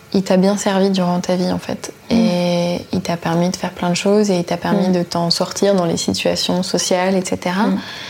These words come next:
Speaker 1: Et du coup, bah, c'est un aspect important de toi et de qui tu es, et donc tu lui fais confiance aussi à cet aspect-là de toi. Et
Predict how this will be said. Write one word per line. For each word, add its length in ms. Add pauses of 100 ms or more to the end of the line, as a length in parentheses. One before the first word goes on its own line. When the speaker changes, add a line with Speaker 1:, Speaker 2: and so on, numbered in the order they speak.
(380)
Speaker 1:
Et 100
du 120
coup, 120
bah, 180
c'est 300
un 340
aspect 680
important 460 (140)
de 600
toi 320
et 40
de 100
qui 160
tu 160
es, 260
et 40
donc 240
tu 120
lui 80
fais 200
confiance 540
aussi 280
à 100
cet 360
aspect-là 720
de 260
toi. 300 (680)
Et 560